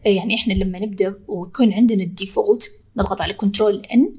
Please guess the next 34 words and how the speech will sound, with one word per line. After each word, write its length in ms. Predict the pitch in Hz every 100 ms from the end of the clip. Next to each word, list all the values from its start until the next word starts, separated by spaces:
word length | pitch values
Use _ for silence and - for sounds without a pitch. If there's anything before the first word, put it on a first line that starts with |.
| -
هذه 180 | - 294
القوالب 500 | 277 - 247 277 247
اللي 140 | 208 185
متاحة 460 | 190 269 285 339
مع 200 | 320 285
الرفت 460 | 233 233 247 370 - _ _
لما 260 | 220 254 226
ننزله، 480 | 180 165 - - - - - -
لكن 320 | 294 415 392
ممكن 320 | 311 - 220
تنشئ 320 | 196 254 247 - -
القالب 460 | 185 202 247 269 285
الخاص 440 | 285 - 285 -
فيك، 300 | - 302 - - _
وتعلمنا 760 | - 220 190 214 233 196 214 220
هذا 120 | 196
الشيء 360 | 190 - 170 -
بدروس 300 | 175 214 262
سابقة، 680 | - 262 262 269 302 320 - - _ -
تعلمنا 380 | - 208 220 226
على 220 | 170 226
درسين. 400 | 247 - 285 339
وممكن 640 | - - - 480 539 554 480
تشتري 280 | 349 339 311
قوالب 500 | - 247 262 208 214
من 100 | 220
النت، 360 | 233 226 226
في 140 | - 202
ناس 220 | 208 -
تبيع، 580 | 202 214 285 285 - 214
آه، 220 | 190 -
قوالب 360 | 190 185 214 254
تكون 320 | - - 214
مجهزة 640 | 185 262 - - 208 302